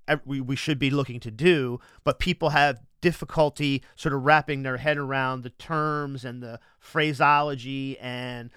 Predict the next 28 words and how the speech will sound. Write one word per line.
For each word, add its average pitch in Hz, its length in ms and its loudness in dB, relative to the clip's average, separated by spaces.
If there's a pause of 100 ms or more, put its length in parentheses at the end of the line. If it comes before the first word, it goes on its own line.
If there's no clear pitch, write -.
(100)
sort 156 200 0
of 151 40 0
the 139 120 0
architecture 143 640 0
of 113 80 -4
how 143 140 6
you 139 140 2
want 135 160 -2
to 110 60 -8
do 135 300 0
it. 208 160 0 (640)
And 151 120 6
I 151 80 8
think - 320 0
a, 135 200 0
a, 117 520 -4
a, 117 260 -8
a 117 140 -10
concept 180 640 2
that 131 160 -2
would 131 140 -6
sell 170 420 2
it 214 140 -6 (300)
more 185 440 2
is 123 320 -4 (180)
is 131 380 -4
allowing 147 800 2 (340)
for 135 840 -2